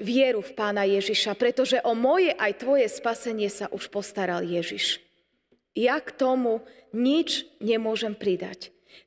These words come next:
Ty k tomu nič nemôžeš pridať, lebo sme spasení z milosti Božej. Je to dar.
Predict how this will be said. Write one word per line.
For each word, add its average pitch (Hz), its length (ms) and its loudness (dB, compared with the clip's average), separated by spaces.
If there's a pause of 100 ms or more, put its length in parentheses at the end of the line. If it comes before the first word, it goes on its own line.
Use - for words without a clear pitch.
(140)
Ty 330 180 2
k - 80 -12
tomu 196 320 -2
nič 190 320 -6
nemôžeš 180 560 -6
pridať, - 480 -10 (640)
lebo 214 240 0
sme 208 160 -2
spasení 202 880 -4 (400)
z - 160 -8
milosti 196 560 -2
Božej. 190 400 -4
Je 196 160 -2
to 196 160 -8
dar. 196 400 -8